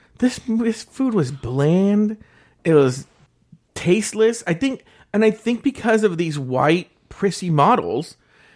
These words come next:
it had, like, no salt. It had no flavor. It was just like, blech, right? And I'm like, "But, uh, give me some heat." Like, n-, th-, there was nothing spicy. It was just,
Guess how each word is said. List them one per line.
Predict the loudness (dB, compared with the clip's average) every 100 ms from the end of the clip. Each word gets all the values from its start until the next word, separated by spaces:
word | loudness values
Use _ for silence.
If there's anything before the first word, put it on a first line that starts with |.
| _
it | 0
had, | 2
like, | 4 2
no | 0
salt. | 0 -4 0 2 2 -2 -12 -20 _ _ _ _ -4
It |
had | 0 2
no | 0
flavor. | 0 -6 -10 -4 -2 -2 -2 -4
It | -2
was | -2
just | -2 0
like, | 0 0 -4 -16 -12
blech, | -4 -2 -2 -4 -12 _ _ _ _ _ _
right? | -8 -2 -2 -4 _ _ _ _ _ _ _ _ _ _ _ _ _ _ _ _ _ _
And | 2 4 4
I'm | 4
like, | 2 0 -4
"But, | -8 -8 -8 -8
uh, | -6
give | 0 0
me | 0
some | -2 -2
heat." | -2 -6 -4 -4
Like, | -2
n-, | 0 2
th-, | 2 2
there | 2 2
was | 4
nothing | 2 2 -2
spicy. | -4 -4 0 0 0 -8 -4 -2 -4 _ _ _
It | 0 2
was | 4 4 2
just, | -2 -4 -6